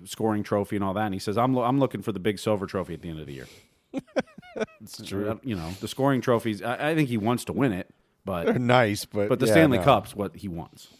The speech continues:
Speaker 1: He, he would
Speaker 2: They all
Speaker 1: gladly, he
Speaker 2: know.
Speaker 1: would gladly not take the scoring ch-, championship and win the Stanley Cup.
Speaker 2: You cannot be part of this hockey team with sitting here with nine losses and not thinking, "This is our year."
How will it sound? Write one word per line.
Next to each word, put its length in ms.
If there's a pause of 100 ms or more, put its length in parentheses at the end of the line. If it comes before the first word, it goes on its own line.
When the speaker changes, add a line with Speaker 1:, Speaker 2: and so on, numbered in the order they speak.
(300)
Speaker 1:
He, 160
he 100
would 160
Speaker 2:
They 80
all 60
Speaker 1:
gladly, 220
he 60
Speaker 2:
know. 80
Speaker 1:
would 100
gladly 320
not 240
take 240
the 100
scoring 380
ch-, 120 (260)
championship 680
and 300
win 160
the 40
Stanley 300
Cup. 180 (840)
Speaker 2:
You 180
cannot 380
be 100
part 320
of 60
this 180
hockey 340
team 320
with 140
sitting 260
here 140
with 160
nine 380
losses 480
and 100
not 280
thinking, 340
"This 220
is 140
our 180
year." 260